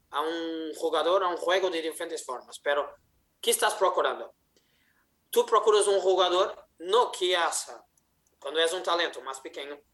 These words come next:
no que tenga todos los sucesos hoy y mañana no vaya a tener. Yo no quiero, para mi, mi,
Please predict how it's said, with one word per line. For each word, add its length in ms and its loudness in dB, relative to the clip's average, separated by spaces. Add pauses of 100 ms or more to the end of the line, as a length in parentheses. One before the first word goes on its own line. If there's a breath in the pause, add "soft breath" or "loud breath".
(140)
no 640 2
que 140 -14
tenga 480 -2
todos 260 4
los 160 2
sucesos 420 -4
hoy 180 4 (580)
y 120 -4
mañana 680 -2
no 180 -6
vaya 180 0
a 60 -6
tener. 300 -4 (540)
Yo 160 -12
no 160 -2
quiero, 500 -2 (160)
para 400 -10 (580)
mi, 420 -8
mi, 400 -6